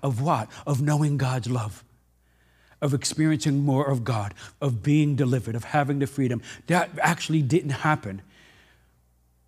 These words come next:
Do you hear that? And, and, and now, you,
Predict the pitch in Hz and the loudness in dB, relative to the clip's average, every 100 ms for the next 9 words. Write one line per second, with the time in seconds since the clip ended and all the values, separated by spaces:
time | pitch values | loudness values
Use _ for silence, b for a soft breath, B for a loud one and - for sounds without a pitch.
0 | _ _ _ _ _ _ _ - 147 131 | _ _ _ _ _ _ _ 0 2 4
1 | 143 101 - - - - _ _ _ _ | 2 0 -6 -16 -20 -20 _ _ _ _
2 | _ _ _ _ _ _ _ _ _ _ | _ _ _ _ _ _ _ _ _ _
3 | _ _ _ _ b b - 147 143 147 | _ _ _ _ b b -4 0 0 0
4 | 135 139 165 170 139 135 B B 131 | 0 2 4 4 2 -2 B B -4